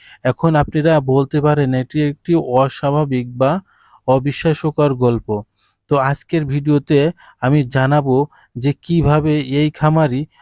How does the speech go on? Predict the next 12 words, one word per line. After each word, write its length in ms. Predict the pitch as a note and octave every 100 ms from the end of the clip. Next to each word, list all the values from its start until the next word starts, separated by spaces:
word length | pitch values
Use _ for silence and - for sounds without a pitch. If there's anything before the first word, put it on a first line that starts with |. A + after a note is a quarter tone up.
| _
প্রতি 320 | - C3+ - D3
বছর 520 | D3+ D3 D#3+ C#3 D3
দশ 280 | C#3+ C#3 -
থেকে 280 | C#3 D#3+
পনেরো 440 | D3+ C#3 C#3 C3+ C3+
লক্ষ 320 | C3+ C3 D#3+
টাকা, 360 | D3+ A#2+ - D#3+
আহ, 760 | - _ - - - B2 B2 C3
ইনকাম 380 | C#3+ C#3+ D#3+
করে 340 | D3+ D#3+ D#3+ E3+
এই 440 | C3 C3+ D3 D#3+ C3
দোআঁশলা 720 | C3+ C3+ C3 - C#3 C3+